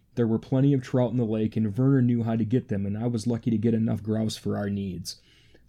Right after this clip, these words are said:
I hunted some for deer each day, but got no big game until the day I met old Mealy Nose. This day I really wanted to get something. There were lots of salad and huckleberries, and bear signs were numerous, although it was, it was deer that I wanted for our table.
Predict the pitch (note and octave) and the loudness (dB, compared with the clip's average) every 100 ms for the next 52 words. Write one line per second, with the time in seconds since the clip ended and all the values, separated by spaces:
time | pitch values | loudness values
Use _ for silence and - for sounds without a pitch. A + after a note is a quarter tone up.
0 | - A2 C#3 E3 D#3 C3+ C3 B2+ A2 A2 | -8 0 4 4 4 2 2 2 2 2
1 | A2+ G#2+ G2 A2 G#2+ G2+ G2+ A2+ G2 A2 | 4 2 0 -2 0 0 0 -2 0 2
2 | B2+ B2 C3+ A2+ G#2 F#2+ G2 F#2+ A2 G#2+ | 2 4 4 2 -2 -4 -4 -2 0 0
3 | G2+ A2 G#2+ A2 A2 G2+ A#2 B2 A#2 A#2+ | 0 -2 0 0 0 2 2 2 2 0
4 | A2+ G2+ F#2 F2 F2 - - _ _ _ | 0 -2 -6 -10 -12 -14 -16 _ _ _
5 | _ _ - C#3 - D3 C3+ A#2 A2+ B2 | _ _ 0 2 4 4 6 6 6 6
6 | B2 A#2 A#2 G2+ G#2 A2 - - A2+ G2 | 4 2 0 -2 -2 -2 -2 -2 -2 -2
7 | E2+ - _ _ _ _ - A2 A2 A2 | -8 -12 _ _ _ _ 0 2 2 2
8 | A#2 B2+ A2+ - A#2+ B2+ C3 A2+ C3 C3 | -2 -2 -4 0 2 2 2 2 0 0
9 | A2+ A#2+ B2+ A2 A2 G2+ B2 B2+ A#2+ A#2+ | 0 2 2 2 0 2 2 2 0 0
10 | G#2 G#2+ A2+ C3+ B2 A2+ A2 A2+ A2+ A#2 | 0 0 4 4 4 0 -2 -2 2 2
11 | A#2 A2 A2 - A#2 A2+ G#2 G#2 B2+ B2+ | 2 0 0 -2 -2 -2 -4 2 6 6
12 | C3+ B2+ _ _ _ - A2+ A2 A#2 B2 | 4 0 _ _ _ 0 2 2 0 0
13 | G#2 - A2 G2 - A#2+ A#2 - - | -2 0 0 0 -2 -2 -2 -6 -12